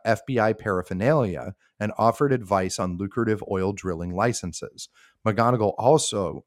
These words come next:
is also accused of hiding from the F B I key details of a twenty seventeen trip he took to Albania with the former Albanian intelligence official,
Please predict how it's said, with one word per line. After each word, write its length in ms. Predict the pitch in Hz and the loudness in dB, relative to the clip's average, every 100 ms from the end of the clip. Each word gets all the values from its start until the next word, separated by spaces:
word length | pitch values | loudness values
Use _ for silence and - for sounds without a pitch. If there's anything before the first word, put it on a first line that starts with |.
| - | -2
is 160 | 113 | 4
also 340 | 117 139 143 139 | 6 6 6 2
accused 400 | - 101 92 - | 2 -2 -2 -4
of 140 | 92 | -8
hiding 440 | - 110 117 127 | -6 -4 -2 -2
from 420 | 117 113 104 101 98 _ _ - | -2 0 0 0 -4 _ _ -2
the 120 | 113 | 0
F 120 | 107 | 0
B 100 | - | 2
I 140 | 98 92 | 0 0
key 240 | - 127 | -4 -6
details 560 | 123 120 127 113 101 98 | -4 -4 -4 2 2 2
of 100 | 87 | -4
a 40 | |
twenty 260 | - 98 107 | -4 -2 -2
seventeen 540 | 101 113 120 - 104 | 0 0 -2 -2 -4
trip 320 | 95 - 98 - - _ | -2 -2 -2 -2 -14 _
he 220 | _ 117 117 | _ -6 -4
took 240 | - 113 | -2 -2
to 200 | - 104 | 0 2
Albania 720 | 87 85 110 156 113 76 - - _ _ - | 2 0 2 2 2 -4 -10 -16 _ _ 0
with 160 | 113 | 0
the 120 | - 101 | 0 -4
former 460 | - 104 123 123 | 0 2 4 2
Albanian 640 | - 95 95 92 92 92 92 | 2 0 -2 -4 -4 -4 -4
intelligence 640 | 95 92 98 101 104 101 | -6 -2 0 0 -2 -4
official, 560 | 110 113 101 76 78 | -2 0 0 -2 -6